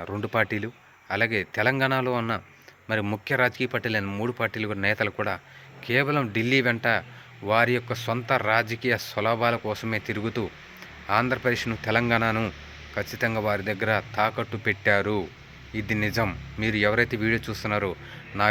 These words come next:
వీడియోలు నచ్చితే లైక్ చేయండి, షేర్ చేయండి, సబ్స్క్రై-, సబ్స్క్రైబ్ చేయండి.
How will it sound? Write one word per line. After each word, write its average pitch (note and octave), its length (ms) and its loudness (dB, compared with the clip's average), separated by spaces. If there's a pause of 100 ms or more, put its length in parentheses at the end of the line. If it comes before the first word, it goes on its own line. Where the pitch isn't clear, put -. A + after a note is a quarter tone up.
వీడియోలు A2+ 340 2
నచ్చితే G#2 320 -2
లైక్ G#2 300 4
చేయండి, A#2 240 2
షేర్ A2 320 2
చేయండి, G#2+ 200 0
సబ్స్క్రై-, - 380 0 (360)
సబ్స్క్రైబ్ G#2 420 0
చేయండి. G#2+ 280 2